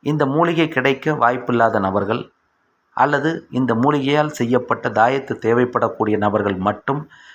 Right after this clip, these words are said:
எமது காணொளியில் வரக்கூடிய WhatsApp எண்ணுக்கு தகவல் தெரிவித்து, உங்களுக்கு தேவையான தாயத்தினை வாங்கி பயன்படுத்தி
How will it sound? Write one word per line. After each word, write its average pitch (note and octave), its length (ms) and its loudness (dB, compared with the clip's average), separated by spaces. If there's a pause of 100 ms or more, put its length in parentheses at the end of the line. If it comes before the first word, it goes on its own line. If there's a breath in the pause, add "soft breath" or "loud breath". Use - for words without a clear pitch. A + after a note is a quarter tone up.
(180 loud breath)
எமது B2+ 360 0
காணொளியில் C3+ 580 0
வரக்கூடிய A#2+ 560 0
WhatsApp B2 540 0
எண்ணுக்கு A2+ 340 -2 (100)
தகவல் G#2 360 2
தெரிவித்து, G2+ 420 -2 (480 loud breath)
உங்களுக்கு D#3+ 600 0 (120)
தேவையான B2+ 720 2 (140)
தாயத்தினை A#2+ 540 0 (100)
வாங்கி D#3 460 2
பயன்படுத்தி A2 680 -2